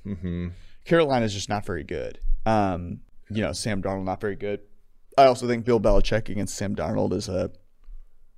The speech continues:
Speaker 2: may God help you moment.
Speaker 1: Yeah, yeah, yeah.
Speaker 2: Um,
Speaker 1: have, have mercy on your soul.
Speaker 2: And the Patriots are, are a good team.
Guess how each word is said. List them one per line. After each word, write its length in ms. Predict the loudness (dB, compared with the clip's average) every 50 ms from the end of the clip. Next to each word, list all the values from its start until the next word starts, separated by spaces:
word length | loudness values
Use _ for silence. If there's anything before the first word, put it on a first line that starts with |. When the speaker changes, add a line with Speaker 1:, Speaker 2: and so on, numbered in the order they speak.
| -20 -20 -20 -20 -20 -12 -6 -4
Speaker 2:
may 120 | -4 -2
God 240 | 0 0 0 0 -2
help 280 | -2 -6 -6 -6 -6
you 80 | -8 -6
moment. 340 | -4 -4 -2 -2 -4 -6 -6 -8
Speaker 1:
Yeah, 200 | -8 -8 -8 -6
yeah, 220 | -8 -8 -8 -10 -10 -10 -12 -12 -12 -12 -6 -2
yeah. 240 | 0 0 0 0
Speaker 2:
Um, 60 | 0 -2
Speaker 1:
have, 180 | -2 -4 -6 -6
have 160 | -8 -10 -8
mercy 360 | -8 -8 -8 -10 -8 -8 -10
on 60 | -10 -8
your 120 | -10 -12
soul. 500 | -14 -12 -10 -8 -8 -8 -8 -10 -14 -18 _ -20 -20 -20 -20 -20 _ _ -20 -20 -20 _ _ _ _ _ _ _ _ -20 _ -20 -20 -20 _ -2
Speaker 2:
And 120 | 0 0 0
the 60 | 0
Patriots 420 | 0 0 0 0 0 -4 -4 -2
are, 240 | 0 0 0 -2 -6 -10 -10 -2
are 240 | 2 2 2 2 0 -4 -6 -6
a 60 | -2
good 200 | 2 2 2 2
team. 320 | 0 -4 -6 -6 -8 -12